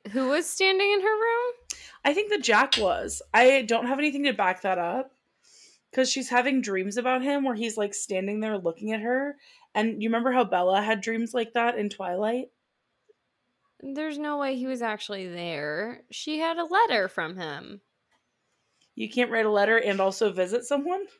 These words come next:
Speaker 1: I mean, you can, but I don't, I don't think so. Maybe, that could have been a Twilight reference.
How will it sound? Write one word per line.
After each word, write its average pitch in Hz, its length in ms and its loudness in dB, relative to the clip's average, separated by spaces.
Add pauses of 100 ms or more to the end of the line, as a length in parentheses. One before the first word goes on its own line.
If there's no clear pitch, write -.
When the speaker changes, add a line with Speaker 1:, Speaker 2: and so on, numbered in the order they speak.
(680)
Speaker 1:
I 240 40 -10
mean, 247 160 -2
you 240 100 -2
can, 170 640 -8
but 214 220 -2
I 277 120 0
don't, 330 440 -2 (240)
I 339 80 -4
don't - 220 -6
think 226 260 -10
so. 117 540 -8 (640)
Maybe, 247 400 2
that 254 220 2
could 247 120 -2
have 277 100 0
been 202 140 0
a 190 80 -8
Twilight 160 440 -4
reference. 180 960 -10